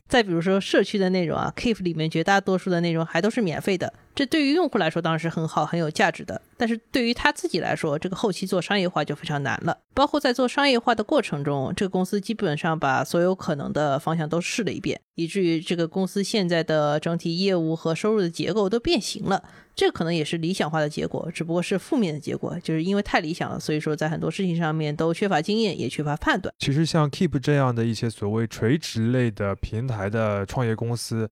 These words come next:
Speaker 2: 在过去几年遭遇的一些挑战和困难，我们还是看看到过蛮多例子的，包括有一些不够完美的、有争议的，甚至是失败的一些I P O的项目，我们也看到很多了。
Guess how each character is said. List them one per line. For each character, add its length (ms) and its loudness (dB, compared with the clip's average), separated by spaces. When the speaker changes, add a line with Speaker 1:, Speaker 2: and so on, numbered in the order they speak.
Speaker 2:
在 100 0
过 160 2
去 80 -2
几 120 -6
年 200 -4
遭 220 0
遇 40 0
的 100 0
一 120 0
些 180 -2
挑 260 -4
战 140 0
和 120 -2
困 240 -4
难， 180 -4
我 60 -4
们 100 -4
还 60 -2
是 80 -6
看 160 -6
看 40 -2
到 100 -2
过 120 -2
蛮 160 -8
多 160 0
例 160 0
子 140 -6
的， 180 -4
包 120 4
括 240 6
有 220 2
一 40 -4
些 600 2
不 100 -4
够 140 2
完 240 4
美 260 2
的、 440 -2
有 180 -4
争 240 -2
议 100 -2
的， 140 -2
甚 140 -4
至 80 -4
是 120 -4
失 240 -2
败 200 2
的 100 0
一 100 0
些 200 -2
I 160 -2
P 160 0
O 40 4
的 80 2
项 220 -2
目， 140 -10
我 40 -8
们 80 -6
也 60 -4
看 160 -4
到 100 -4
很 140 -12
多 180 -4
了。 120 -8